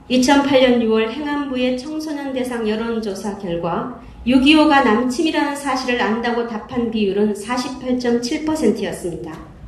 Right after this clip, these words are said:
우리 안보에 가장 위협이 되는 국가는 일 위 미국, 이 위 일본, 삼 위가 북한이었습니다.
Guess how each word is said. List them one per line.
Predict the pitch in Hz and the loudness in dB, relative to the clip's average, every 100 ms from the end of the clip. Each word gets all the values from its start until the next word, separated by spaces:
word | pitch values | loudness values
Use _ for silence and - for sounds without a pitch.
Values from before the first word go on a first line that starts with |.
| - - - - | -16 -14 -14 -2
우리 | - 220 247 | 6 8 10
안보에 | 254 202 233 220 233 240 | 10 8 6 6 4 2
가장 | - 220 285 277 254 | -2 -4 -2 0 2
위협이 | 294 302 302 | 4 4 2
되는 | 262 247 240 | 0 0 0
국가는 | 226 - 202 185 202 262 - - - - | -4 -6 -6 -4 -2 -4 -8 -14 -20 -12
일 | - 233 | 0 4
위 | 220 220 262 - 214 | 8 6 4 -2 -2
미국, | 202 196 165 160 160 - - - - - - | 0 0 -4 -8 -12 -18 -20 -20 -18 -14 4
이 | 214 220 | 8 10
위 | 220 220 233 226 - | 10 10 6 0 -2
일본, | 220 208 190 160 214 254 - - _ | 2 2 0 -4 -8 -10 -14 -20 _
삼 | - - 240 | -12 -4 4
위가 | 226 196 180 190 - - | 6 6 4 -2 -6 -8
북한이었습니다. | 208 - 220 180 160 165 165 147 151 | -10 0 2 2 0 -4 -6 -6 -8